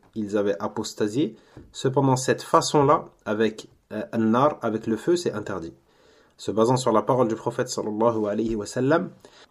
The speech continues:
le seul qui mérite, qui a le droit de châtier par le feu, c'est celui qui l'a créé. Et c'est Rabbul Alamin. Et lorsqu'il a voulu arrêter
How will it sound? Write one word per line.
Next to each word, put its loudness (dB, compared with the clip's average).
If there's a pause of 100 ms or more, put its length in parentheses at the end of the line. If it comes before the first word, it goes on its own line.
(120)
le 2
seul 2 (400)
qui -2
mérite, 4
qui 2
a 4
le 4
droit 4
de 0
châtier -2
par 0
le 2
feu, -4 (300)
c'est -6
celui 4
qui -2
l'a 0
créé. -12 (320)
Et -10
c'est -2
Rabbul 2
Alamin. -4 (960)
Et 0
lorsqu'il 4
a 4
voulu 4
arrêter 0